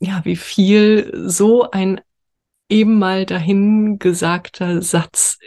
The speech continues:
in uns auslösen kann, weil wir ja auch automatisch ein Bild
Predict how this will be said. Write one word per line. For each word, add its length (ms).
in 280
uns 680
auslösen 760
kann, 260
weil 160
wir 140
ja 120
auch 200
automatisch 680
ein 200
Bild 480